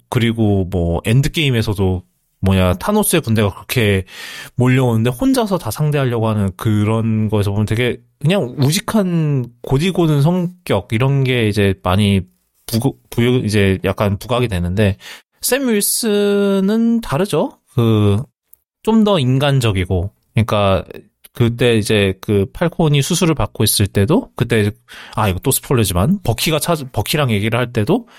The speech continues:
아까 이제 혈청 맞을 걸 그랬다 그 얘기도 사실은, 그러니까 스티브라면은 그런 얘기를 안 했을 거라는 거죠.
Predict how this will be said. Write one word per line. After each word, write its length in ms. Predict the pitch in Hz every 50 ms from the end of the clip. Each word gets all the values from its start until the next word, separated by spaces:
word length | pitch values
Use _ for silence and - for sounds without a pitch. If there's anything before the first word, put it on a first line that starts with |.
| - _ -
아까 240 | 117 127 131 113
이제 180 | 104 202 208 95
혈청 300 | 101 190 185 - 214 190
맞을 180 | 170 156 - 135
걸 160 | - 135 117
그랬다 520 | 117 110 110 104 - - 120 110 107 101
그 180 | - - 117 107
얘기도 440 | 107 104 101 107 104 104 147 170 170
사실은, 460 | - 170 - - 139 135 120 113 117 - - - - - - - - - - - - - - - - - _ _ _
그러니까 480 | - 131 123 - 127 123 107 98 - - _ _ _ _ - - - - - - -
스티브라면은 1400 | - - - - 330 311 311 - _ _ _ - 247 233 233 226 226 220 214 208 190 185 170 165 160 160 156 147
그런 220 | - - 135 131
얘기를 180 | 120 117 113 101
안 80 | 85 87
했을 180 | 92 - - -
거라는 260 | 95 87 85 87 -
거죠. 200 | - 67 - -